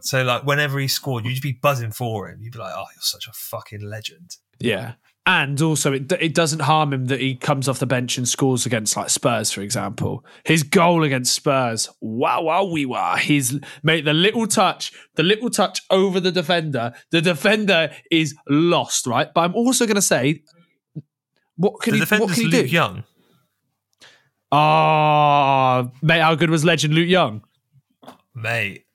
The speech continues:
Speaker 1: Luke Young. And it's, it's the, he's got the ball, he's flicked it over his head, and Luke Young, he's trying to gain, like, two feet. He can't get up. You're not tall enough, Luke. He's got his hands by his, his hair, his, his hair's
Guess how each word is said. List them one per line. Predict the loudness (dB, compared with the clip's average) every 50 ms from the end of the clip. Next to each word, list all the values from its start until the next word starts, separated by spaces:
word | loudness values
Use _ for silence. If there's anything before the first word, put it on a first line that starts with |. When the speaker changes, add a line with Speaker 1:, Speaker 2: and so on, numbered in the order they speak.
| _ _ _ _ _ _ -12
Speaker 1:
Luke | -10 -8 -6 -6 -6 -8 -10 -10 -8
Young. | -4 -2 -2 -2 -2 -4 -10 -16 _ _ _ _ _ _ _ _ _ -4
And | -2 -2
it's, | 0 -2 -2 -6 -8 _
it's | -8 -6 -6 -8 -10 -8
the, | -8 -8 -8 -8 -10 -18 -20 -10
he's | -6 -6 -4 -4 -2
got | 0 -2 0 0
the | -2 -6 -6 _ _ _
ball, | -2 -2 -2 -2 -2 -4
he's | -4 -4 -2
flicked | -4 -4 -4 -2 -2 -2 -2 -4 -6 -8 -6
it | -4
over | -2 -2 -2 -2 -2 -4 -6
his | -2
head, | -2 -2 -2 -4 -8 -12 -6 -4
and | -4 -2 -2
Luke | -2 -4 -6 -6
Young, | -4 -2 -2 0 -2 -2 -4 -8 _ _ -20 -20 _ _ _
he's | _ -6 -4 -4
trying | 0 2 2 2 2 2
to | 0
gain, | 0 0 0 0 0
like, | 0 -2 -2 -2
two | -2 0 0 0
feet. | -2 -2 -2 -2 -2 -2 -6 -10 _ -12
He | -8
can't | 0 2 2 2 2 0
get | 0 2 4 4
up. | 4 4 2 -2 -8 -14 -10 _
You're | 0 2 2 2
not | 2 0 0
tall | -2 -2 0 0 0
enough, | 2 2 0 2 2
Luke. | 2 2 2 0 -4 -8 -10 _ _ _ _
He's | -4 -4 0
got | 0 0
his | 0 0
hands | 0 0 -2 -2 -2
by | -2 0 0 0
his, | -2 -4 -6
his | -6 -2 0
hair, | 0 0 0 -2 -2
his, | -4 -4 -4 -4 -6 -8 -12 -16 _ -8
his | -6 -4
hair's | -2 0 0 0 0